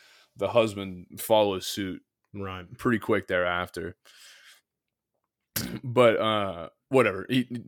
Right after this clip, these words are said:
Speaker 1: we got on the topic of, like, how to discipline children somehow. And, uh, he told me what he would do, eh, like, whenever he, like, they disrespected their mom or something.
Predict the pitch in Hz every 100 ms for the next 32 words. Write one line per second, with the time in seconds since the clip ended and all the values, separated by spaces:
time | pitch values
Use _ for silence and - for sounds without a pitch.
0 | 123 117 113 123 127 143 131 110 98 113
1 | 110 104 98 92 98 87 - 104 101 92
2 | 98 98 92 85 104 101 92 87 95 92
3 | 90 90 92 _ _ _ _ _ _ _
4 | _ - 101 98 95 90 87 87 _ _
5 | _ _ _ _ _ _ _ _ 104 95
6 | - - 98 127 143 135 107 101 - 180
7 | 165 117 101 104 101 98 95 - _ _
8 | _ _ _ - 98 107 98 104 117 110
9 | 107 104 101 87 - 95 98 95 117 -
10 | 101 - 101 - 98 95 90 85 92 95
11 | 92 104 98 104 104 104